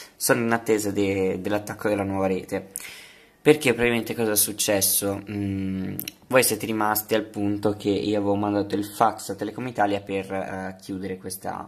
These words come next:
linea, no? Fax che l'ho mandato verso metà dicembre. Io da tipo dieci giorni dopo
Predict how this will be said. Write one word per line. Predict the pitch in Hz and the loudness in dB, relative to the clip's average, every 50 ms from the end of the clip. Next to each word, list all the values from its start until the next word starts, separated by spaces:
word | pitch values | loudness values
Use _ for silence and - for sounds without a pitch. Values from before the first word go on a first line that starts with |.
| - - - | -14 -16 -14
linea, | 104 101 98 95 92 98 104 | -10 -8 -8 -8 -6 -6 -4
no? | 113 113 110 - - - - - - - _ _ _ _ _ _ _ _ _ _ - - - - _ - - | -4 -6 -6 -8 -14 -20 -20 -20 -20 -20 _ _ _ _ _ _ _ _ _ _ -20 -20 -20 -20 _ -20 -4
Fax | - - 117 113 - - 113 | -2 0 0 0 -2 -6 -4
che | 104 113 | -4 -2
l'ho | 110 | -2
mandato | 107 107 104 104 104 101 107 104 | -2 -2 -2 -2 -2 -2 -2 -2
verso | 101 101 101 - 104 | -2 -2 -2 -2 -4
metà | 101 98 95 98 95 | -4 -2 -4 -4 -4
dicembre. | 98 98 - - 101 95 92 95 92 95 98 98 - - - - - - - - - - - - - - - _ _ _ _ | -4 -8 -4 -4 -4 -4 -2 -4 -4 -6 -6 -8 -8 -14 -20 -20 -20 -18 -18 -18 -18 -20 -20 -20 -20 -20 -20 _ _ _ _
Io | 151 175 165 147 120 | 6 8 10 10 8
da | 104 107 110 107 104 101 98 98 95 95 98 95 - - - | 8 8 6 8 8 8 8 6 6 6 4 2 -2 -8 -6
tipo | 127 127 117 - 110 104 104 | -6 -4 0 2 4 4 4
dieci | 101 101 110 107 107 - - 104 | 4 4 4 4 4 2 -2 -2
giorni | 95 104 104 98 107 104 104 | 2 2 2 2 2 -2 0
dopo | 101 104 101 95 95 - - 101 101 101 104 104 - - | 2 2 2 2 0 0 2 4 4 4 4 2 -2 -6